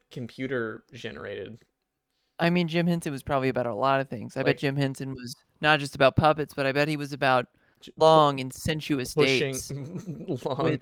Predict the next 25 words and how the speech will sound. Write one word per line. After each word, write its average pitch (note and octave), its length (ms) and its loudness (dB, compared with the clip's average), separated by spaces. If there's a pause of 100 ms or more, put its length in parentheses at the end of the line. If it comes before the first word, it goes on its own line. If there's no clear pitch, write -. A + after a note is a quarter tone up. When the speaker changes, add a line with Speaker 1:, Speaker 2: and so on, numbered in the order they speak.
(120)
Speaker 2:
uh, C3 420 2
with D#3+ 320 0 (100)
men F#3+ 300 2
or G3+ 220 4
Speaker 1:
tan-, D3 80 4 (140)
Speaker 2:
women. D3 240 -10
Speaker 1:
tantric D#3 580 0
sex. - 680 -2
<laughs> - 60 -10 (640)
Speaker 2:
Yeah, G#3 120 6
I G#3+ 100 8
mean, G#3+ 240 -2
I G#3+ 60 0
mean, G3+ 340 -6
Jim G3 240 0
Sen-, G3 340 -4
Jim G3+ 240 0
Henson G3 380 -2
was E3 160 -4
about D3+ 340 0 (1200)
cold F3 360 4
margarita D#3+ 580 0
on D#3+ 140 -4
a D3+ 60 -8
beach D#3+ 600 -6